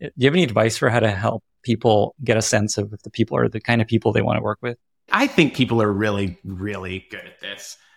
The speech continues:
Speaker 2: I mean, every single time I've taken a job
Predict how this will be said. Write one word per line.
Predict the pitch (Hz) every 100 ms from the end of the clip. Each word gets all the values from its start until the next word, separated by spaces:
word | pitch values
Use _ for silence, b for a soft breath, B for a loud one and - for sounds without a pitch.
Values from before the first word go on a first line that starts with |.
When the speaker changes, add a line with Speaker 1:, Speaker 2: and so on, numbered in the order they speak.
| -
Speaker 2:
I | 170
mean, | 175 170 170
every | 208 226 180 175
single | - 139 131 117
time | - 107 104 101 98 -
I've | 120 113
taken | 120 113 107
a |
job | 101 107 101 98 98